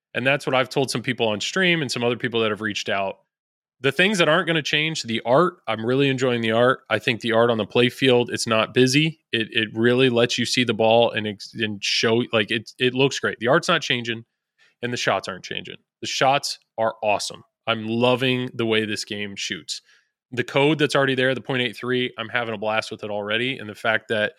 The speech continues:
this is, this is where I think Keith has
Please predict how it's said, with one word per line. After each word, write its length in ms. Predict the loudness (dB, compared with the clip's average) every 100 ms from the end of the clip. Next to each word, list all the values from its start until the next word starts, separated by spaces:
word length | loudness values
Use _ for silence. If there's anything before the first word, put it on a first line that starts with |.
| -20 _ _ 0
this 200 | 0 2
is, 180 | 0 2
this 220 | 0 2
is 100 | 2
where 320 | 6 6 2 0
I 120 | 0
think 240 | 0 -2
Keith 320 | 0 0 2 2
has 300 | 2 2